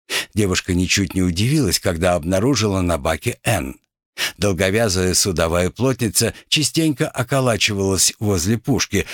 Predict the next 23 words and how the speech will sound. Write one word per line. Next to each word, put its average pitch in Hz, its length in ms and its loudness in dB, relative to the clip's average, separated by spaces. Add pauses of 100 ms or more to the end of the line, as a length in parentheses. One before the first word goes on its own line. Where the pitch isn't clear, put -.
(120)
поминутно 123 540 2
стреляя 104 640 0
в 87 80 -6
нее 95 300 0
глазами, 98 560 0 (200)
точно 135 380 0
влюбленный 117 680 2
без 107 220 0
ума 110 260 0
подросток. - 760 -4 (720)
А 76 120 -2
вот 76 160 -4
кого 78 460 -2
Локон 82 480 -2
не 82 80 0
ожидала 85 640 0
увидеть, 82 720 -2 (120)
так 131 160 -2
это 156 200 -2
Форта. - 580 -4 (580)
Этим 131 420 0
утром 107 560 0
баталер 101 680 0